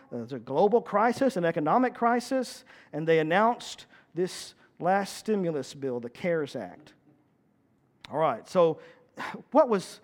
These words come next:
<sighs> what I think was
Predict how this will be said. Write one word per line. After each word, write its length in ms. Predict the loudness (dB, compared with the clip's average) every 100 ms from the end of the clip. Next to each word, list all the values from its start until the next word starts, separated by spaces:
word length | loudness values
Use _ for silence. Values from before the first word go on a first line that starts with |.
| _ _ _ _ _ _ -12
<sighs> 1800 | -10 -10 -12 -20 _ -20 -20 _ _ _ _ _ _ _ _ _ _
what 100 | 0
I 80 | 2
think 260 | 2 0 2
was 440 | 2 0 -4 -16